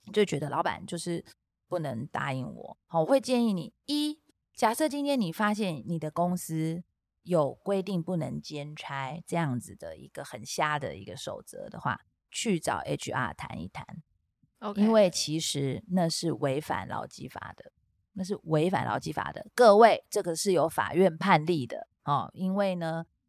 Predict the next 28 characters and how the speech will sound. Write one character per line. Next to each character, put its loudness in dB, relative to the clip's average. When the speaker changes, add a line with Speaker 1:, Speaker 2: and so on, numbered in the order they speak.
Speaker 1:
这 -6
个 0
法 0
院 0
判 0
例 -4
是 -10
这 -2
样 0
说 0
的 4
哦， 8
你 0
们 -4
都 2
也 0
知 -8
道 6
法 2
律 2
文 4
件 2
非 0
常 0
的 -2
拗 10
口 -2
啊， 0